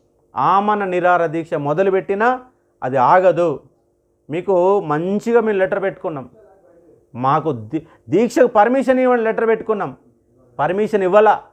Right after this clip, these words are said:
సొంతంగా నా ఇంటికాడ దీక్ష మొదలు పెడతానని ప్రయత్నం చేస్తే అక్రమంగా అరెస్ట్ చేశారు. హైదరాబాద్కు దూరంగా నలభై యాభై కిలోమీటర్లు దూరంగా తీసుకుపోయారు.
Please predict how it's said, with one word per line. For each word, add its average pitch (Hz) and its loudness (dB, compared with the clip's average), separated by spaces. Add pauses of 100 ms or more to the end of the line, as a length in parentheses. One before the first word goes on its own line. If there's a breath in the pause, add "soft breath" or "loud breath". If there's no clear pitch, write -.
(880)
సొంతంగా 285 2
నా 269 2
ఇంటికాడ 269 4
దీక్ష 269 -2
మొదలు 285 4
పెడతానని 269 2
ప్రయత్నం 240 -2
చేస్తే 233 -2
అక్రమంగా 254 0
అరెస్ట్ 226 0
చేశారు. 196 -2 (2000)
హైదరాబాద్కు 277 6
దూరంగా 262 0
నలభై 247 0
యాభై 247 2
కిలోమీటర్లు 262 2
దూరంగా 247 0
తీసుకుపోయారు. 220 -2